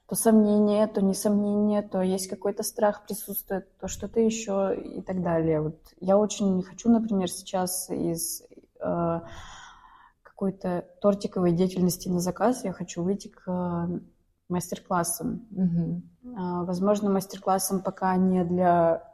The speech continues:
Speaker 1: других кондитеров, но для душ-, мастер-классам для души,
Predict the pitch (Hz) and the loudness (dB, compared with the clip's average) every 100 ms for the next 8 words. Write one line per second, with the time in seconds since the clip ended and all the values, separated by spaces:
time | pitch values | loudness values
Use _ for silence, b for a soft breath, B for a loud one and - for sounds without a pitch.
0 | _ - 175 175 262 - 220 185 180 175 | _ -4 0 2 2 6 6 6 0 -2
1 | 151 - - - _ _ _ _ _ b | -2 -4 -12 -20 _ _ _ _ _ b
2 | b b b _ 190 175 175 175 170 170 | b b b _ 2 4 6 4 4 0
3 | B B B - 175 185 180 180 170 170 | B B B -10 -2 2 4 6 6 2
4 | - - - _ - 185 180 - 202 - | -2 -10 -20 _ -4 0 0 0 -2 -2
5 | 190 - 220 226 226 185 185 185 185 - | 0 4 4 4 -2 0 0 0 -2 -2
6 | 170 165 | -2 -4